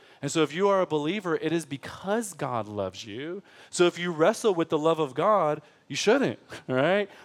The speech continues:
God loves you if you are in him. This is not of our own will or doing. It is the will of God that brought us in. Do you know what he paid for to get you into the family of God?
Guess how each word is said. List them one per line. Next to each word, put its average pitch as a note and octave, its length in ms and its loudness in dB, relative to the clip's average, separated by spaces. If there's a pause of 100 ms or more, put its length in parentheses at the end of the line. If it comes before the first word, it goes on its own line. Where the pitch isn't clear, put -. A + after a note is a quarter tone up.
God F#3+ 220 6
loves G3+ 420 4
you F#3+ 80 2
if D3+ 140 -2
you F#3 120 2
are F#3 120 4
in E3+ 180 0
him. F#3 320 0
This E3+ 200 2
is F#3 180 2 (200)
not F3 220 6
of G3 100 4
our G3 160 6
own F#3 320 2
will F#3+ 240 4
or G3+ 80 4
doing. F#3+ 360 0
It F3+ 80 2
is E3+ 100 0
the D3+ 80 0
will D#3+ 320 2
of F3+ 100 0
God E3 280 2
that C#3 180 0
brought D3+ 260 2
us E3+ 240 -2
in. E3+ 240 0 (220)
Do C#3+ 100 -8
you G3 120 2
know A3 100 4
what G#3+ 200 2
he G3 120 -6
paid G3 460 -8
for E3 200 0
to D3+ 80 0
get E3+ 220 -4
you E3 80 -6
into E3+ 380 -2
the F3 100 0
family D3+ 380 0
of C#3 120 -2
God? C#3+ 440 -2